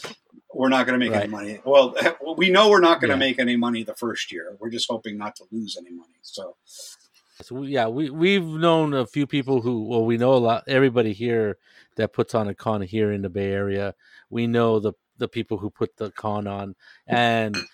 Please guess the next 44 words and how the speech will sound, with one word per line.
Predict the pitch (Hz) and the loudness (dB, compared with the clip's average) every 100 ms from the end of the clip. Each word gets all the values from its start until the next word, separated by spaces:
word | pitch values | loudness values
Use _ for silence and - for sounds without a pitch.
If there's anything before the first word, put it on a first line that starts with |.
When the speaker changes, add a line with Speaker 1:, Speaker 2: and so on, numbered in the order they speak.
| _ _ | _ _
Speaker 2:
uh, | 107 107 104 | -4 -2 -2
there | 98 110 | -2 0
was | 117 123 | 2 2
a | 120 | 0
con | - 123 113 | -2 -2 -2
here | 101 110 110 107 101 | -4 -2 0 0 -2
where | 101 98 92 | -4 -4 -6
the, | 95 101 - _ _ _ | -8 -10 -14 _ _ _
the | 110 104 101 | -18 -16 -16
creators | - 120 117 120 113 104 95 | -8 -4 0 0 -2 -6 -6
or | 95 95 | -8 -8
the | 90 98 95 113 | -10 -14 -14 -10
owners, | 107 101 98 - _ _ _ - | -10 -8 -12 -14 _ _ _ -4
they, | 120 120 113 104 - _ _ _ | 0 0 -2 -4 -10 _ _ _
they | 120 135 | 0 2
had | 143 156 | 4 4
a, | 120 107 - | 2 -2 -8
you | 131 | -6
know, | 104 107 - | -6 -8 -10
it | 127 | -6
was | 120 110 | -4 -4
a | 113 107 - | -8 -8 0
very | 123 139 | 2 2
successful | - 113 - 117 - 107 | 0 -10 -6 -8 -8 -10
con, | - 120 110 | -2 -2 -2
at | |
least | 107 117 - _ _ _ - | -4 -6 -8 _ _ _ -8
from | 123 | -4
the | 107 | 0
outside, | 110 135 - 143 143 160 170 _ _ _ - | 2 2 2 0 2 -2 -4 _ _ _ -4
but | 113 107 | -2 0
they | 120 113 | 0 2
had | 117 | 2
a | 107 | 0
hard | 101 110 95 | 0 -2 -2
time | 117 107 101 | -6 -4 -6
even | 101 95 92 | -8 -8 -6
breaking | 101 - 98 | -8 -8 -10
even. | 104 101 95 | -8 -8 -12
So | - 101 98 | -12 -12 -12
it | 98 | -14
was | - | -12
kinda | 120 107 | -8 -8
s-, | 98 | -10